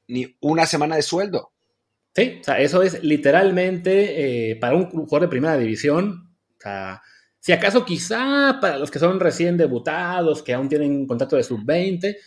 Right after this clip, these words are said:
Speaker 2: pero, por ejemplo, en una información que va de la mano de lo que ahorita vamos a comentar, alguien me señala-, me señalaba aquí en internet,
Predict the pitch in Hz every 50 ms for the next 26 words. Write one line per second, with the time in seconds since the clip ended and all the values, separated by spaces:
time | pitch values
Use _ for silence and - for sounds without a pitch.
0 | _ _ _ _ _ _ _ 139 135 127 127 131 135 139 - - 185 196 190 165
1 | 147 127 - 139 123 120 135 160 170 160 170 156 147 139 135 127 131 156 160 165
2 | 165 170 175 170 - - _ 98 95 110 120 120 120 117 - _ _ _ _ _
3 | _ 117 107 110 107 107 110 123 135 135 131 120 110 113 107 107 104 - - 104
4 | 101 104 101 101 98 101 101 107 _ _ - 110 117 - 123 127 123 120 131 131
5 | - - 139 147 135 131 143 147 160 156 - - - _ _ _ _ _ 131 131
6 | 151 156 147 131 127 135 135 127 117 139 147 139 127 127 123 131 131 123 - 139
7 | 135 127 123 127 127 135 131 143 147 - _